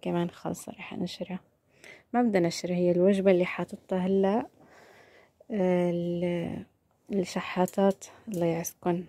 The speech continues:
شحاتات البيت كلها حطيتها هيك، قلت أعمل لها غسلة. كأنه عتمة ما عم بتشوفوا شي، استنوا شغل الضو. مدري ليش ما شغلت الضو من الأول،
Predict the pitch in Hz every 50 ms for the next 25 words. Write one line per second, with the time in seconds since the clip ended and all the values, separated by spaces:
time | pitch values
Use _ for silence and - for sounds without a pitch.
0 | - - - - - 190 180 180 180 - - 175 165 180 185 180 - - - 190
1 | 180 170 180 202 233 - - - _ - 165 165 - 160 160 165 160 160 - -
2 | 165 165 165 220 202 175 - - 170 165 175 180 175 170 165 160 165 165 - -
3 | - 165 - - - - - - - - - - - - - - - - - -
4 | - - - - - - - - - - - - 220 233 240 220 208 220 - -
5 | 220 208 196 185 180 175 170 - - - - - - 190 - - - 208 202 -
6 | - - 202 185 170 - - - 185 170 190 170 180 180 - _ - 180 175 165
7 | 185 - _ _ - - - - - - - - _ _ _ _ _ _ _ _
8 | _ _ _ _ _ _ _ _ _ _ - - _ _ _ _ _ _ _ _
9 | 220 196 - - 247 262 277 269 - - 226 214 - 226 208 - 202 190 - 202
10 | 190 185 185 185 190 190 190 190 185 - - 202 202 196 196 190 185